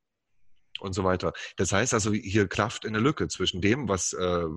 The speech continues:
was die Politik kommuniziert, zum Volk hin, vermittelt durch die Medien, und auf der anderen Seite, wie sie handeln. Übrigens, äh,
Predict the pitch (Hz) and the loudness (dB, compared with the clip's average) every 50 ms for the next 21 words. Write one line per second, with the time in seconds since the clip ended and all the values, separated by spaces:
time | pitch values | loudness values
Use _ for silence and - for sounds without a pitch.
0 | - - - 92 92 87 - - 87 - - 98 92 90 82 - 127 143 - - | -10 -10 -6 -4 -4 -2 -2 -4 -4 -2 0 2 2 2 2 2 0 0 0 -2
1 | - - 120 104 98 95 92 85 - - - 101 110 147 - - - - _ _ | -2 0 2 2 2 0 -2 -2 -2 0 2 2 2 2 0 -4 -12 -20 _ _
2 | _ _ _ _ _ _ _ _ - - 120 107 95 - - 110 107 92 - - | _ _ _ _ _ _ _ _ -6 -2 -2 -2 0 2 4 4 4 4 4 2
3 | 113 117 156 185 214 - - - _ - - 104 101 113 123 - 117 101 107 101 | 2 2 2 -2 -10 -12 -16 -20 _ -2 0 2 2 2 2 2 0 0 0 -2
4 | 92 - 98 87 90 95 104 104 120 135 143 170 202 202 _ _ _ _ - - | -2 -2 -2 2 2 2 4 2 0 -2 -2 -6 -12 -16 _ _ _ _ -20 -20
5 | - - - - _ - 123 117 120 117 110 - 123 92 82 107 127 139 127 120 | -20 -20 -20 -18 _ -2 -2 0 0 0 0 2 2 2 2 2 0 -2 0 0
6 | 123 123 113 127 104 104 120 113 110 113 101 107 98 85 87 78 78 78 78 - | 0 0 0 -2 -2 0 0 2 2 2 2 2 0 -2 -4 -6 -8 -10 -18 -20
7 | _ _ - - - - - - 165 151 - 143 131 117 113 101 - - 107 101 | _ _ -20 -20 -18 -10 -4 -2 -2 2 4 4 4 4 4 0 0 2 4 4
8 | 95 95 85 | 4 4 2